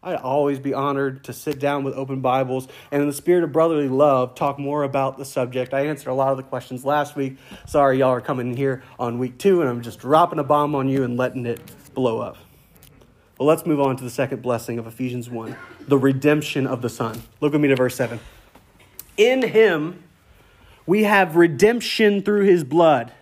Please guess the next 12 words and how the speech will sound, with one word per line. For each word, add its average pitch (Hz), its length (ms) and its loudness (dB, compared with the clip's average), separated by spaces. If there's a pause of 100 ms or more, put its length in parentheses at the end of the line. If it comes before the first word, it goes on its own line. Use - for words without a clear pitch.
(580)
the 180 140 -2
forgiveness 214 680 0
of 202 120 0
our 180 160 2
trespasses, 151 720 -2
according 202 420 -4
to - 100 -18
the 165 100 -8
riches 196 760 -6 (320)
of 147 120 -6
his 139 160 -4
grace, 185 500 0